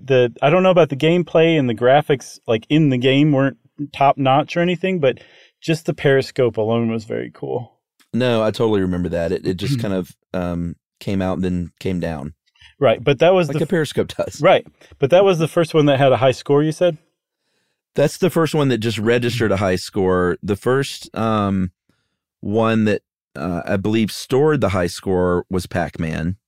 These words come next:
Speaker 1: Uh, I thought it was Space Invaders.
Speaker 2: No, no, no. What'd I say? Pac-Man?
Speaker 1: Mm-hmm. You got
Speaker 2: Yeah, Space
Speaker 1: Pac-Man
Speaker 2: Invaders.
Speaker 1: fever.
Speaker 2: Yeah, I do. <laughs> Space Invaders in seventy-eight. Uh, but you still didn't have the initials. That was Starfire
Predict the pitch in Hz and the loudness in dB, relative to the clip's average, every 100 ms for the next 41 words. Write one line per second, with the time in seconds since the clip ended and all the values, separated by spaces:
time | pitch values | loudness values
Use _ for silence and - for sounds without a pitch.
0 | _ _ 135 143 180 - 269 196 127 - | _ _ 2 2 2 2 2 2 0 -4
1 | 175 226 143 113 110 120 - - _ _ | -4 -4 -4 -4 -4 -8 -14 -20 _ _
2 | _ _ - 156 143 107 110 107 80 - | _ _ -4 0 2 2 0 0 -4 -4
3 | 104 135 139 135 147 147 _ _ 135 151 | -2 0 0 2 0 -2 _ _ -2 2
4 | 104 92 151 143 131 110 107 113 110 113 | 2 4 2 4 2 2 2 0 -2 -8
5 | - _ _ _ _ 123 110 101 98 104 | -12 _ _ _ _ 0 2 2 0 0
6 | 95 - - - 156 151 151 135 131 127 | 0 -2 -4 0 0 0 0 2 0 -2
7 | 117 127 123 120 113 104 104 _ _ _ | 0 0 0 0 2 0 -2 _ _ _
8 | _ _ _ 117 110 107 107 117 123 - | _ _ _ 0 2 2 0 0 0 -2
9 | 120 - 165 170 165 135 131 113 110 113 | -2 -2 0 0 2 0 0 0 0 0
10 | 117 101 90 104 117 120 98 - 120 123 | 0 0 -2 0 0 0 -2 -4 0 0
11 | 123 95 92 87 87 | 0 0 0 0 0